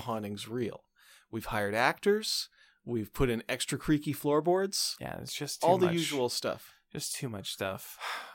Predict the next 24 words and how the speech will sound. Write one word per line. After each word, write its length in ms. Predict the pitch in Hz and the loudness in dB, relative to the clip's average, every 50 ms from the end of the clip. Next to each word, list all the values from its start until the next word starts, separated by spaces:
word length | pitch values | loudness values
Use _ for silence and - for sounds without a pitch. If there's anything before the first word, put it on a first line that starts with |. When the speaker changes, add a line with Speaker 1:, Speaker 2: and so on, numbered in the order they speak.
| - - | -16 -14
Speaker 1:
Well, 280 | 151 135 135 135 135 - | -8 -4 0 2 2 2
it's 260 | - 135 - - - - | 0 -2 -4 -4 0 4
Speaker 2:
If 100 | - - | 6 8
Speaker 1:
not. 80 | 180 | 10
Speaker 2:
it 40 | 180 | 10
was 200 | 143 131 127 - | 10 8 6 4
just 400 | - - 151 147 156 160 - - | 2 6 8 10 10 10 8 4
an 80 | 160 107 | -2 0
Easter 360 | 131 151 160 156 - - 165 | 2 2 2 2 2 4 6
egg 200 | 147 147 147 139 | 8 8 6 6
hunt, 400 | - 156 156 151 147 147 - - - | 4 2 2 2 2 0 -4 -2 0
maybe. 320 | 131 120 120 120 113 117 | 2 4 4 4 4 2
Speaker 1:
It 60 | 113 | 2
is 340 | 113 - 202 214 185 143 113 | 4 8 8 8 6 6 0
just 260 | 110 135 123 - - 127 | -2 -2 0 0 0 -2
an 40 | |
Easter 260 | 120 113 101 - - 113 | -2 -4 -4 0 4 8
egg 60 | 131 | 8
Speaker 2:
If 140 | 139 - 170 | 8 8 8
it 60 | 143 | 6
Speaker 1:
hunt. 80 | 143 147 | 6 6
Speaker 2:
was 200 | 143 131 123 120 | 6 4 2 -4
just 880 | - - - - 143 143 139 139 143 143 - - - - - - - | -8 -4 0 6 10 12 12 12 12 12 8 0 -2 -2 -4 -2 2
Speaker 1:
It 140 | 156 165 165 | 2 2 2